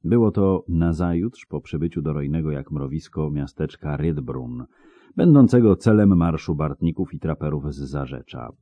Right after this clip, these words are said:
Było to nazajutrz po pożegnaniu z eskortowanymi Bartnikami,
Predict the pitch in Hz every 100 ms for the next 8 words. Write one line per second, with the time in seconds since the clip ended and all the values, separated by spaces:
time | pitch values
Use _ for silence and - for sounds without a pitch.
0 | _ _ _ _ _ _ - 104 101 95
1 | 98 95 90 _ _ _ 92 101 113 101
2 | 135 139 143 - - 101 101 90 85 92
3 | 101 98 82 - 92 - 90 78 95 85
4 | 85 92 80 82 80 - 85 - 92 67
5 | 64